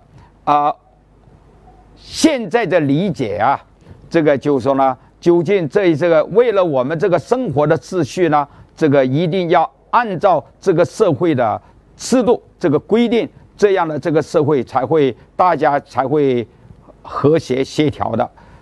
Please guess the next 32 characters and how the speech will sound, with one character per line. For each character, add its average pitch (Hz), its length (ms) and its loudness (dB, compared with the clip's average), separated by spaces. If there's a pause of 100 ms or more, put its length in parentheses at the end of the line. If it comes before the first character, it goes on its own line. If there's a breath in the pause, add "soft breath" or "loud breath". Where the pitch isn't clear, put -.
(140 soft breath)
这 160 120 2
个 139 200 2
就 147 120 -2
是 135 60 -2
说 143 100 0
呢， 139 220 0 (180 soft breath)
会 175 360 2
比 107 220 -6
较 147 160 2
好 107 320 -6
一 131 80 2
点。 113 200 -4 (520 loud breath)
对 208 140 4
于， 202 140 -6
因 202 180 -2
为 214 140 2
这 180 120 0
个 180 140 4
就 175 140 2
是 175 40 4
很 139 240 -2
多 175 140 2
社 196 220 -2
会， 185 160 2
甚 202 260 -2
至 180 140 0
这 185 100 0
个 180 160 4
就 180 100 0
是 170 60 -2
说 175 120 0
呢， 175 200 2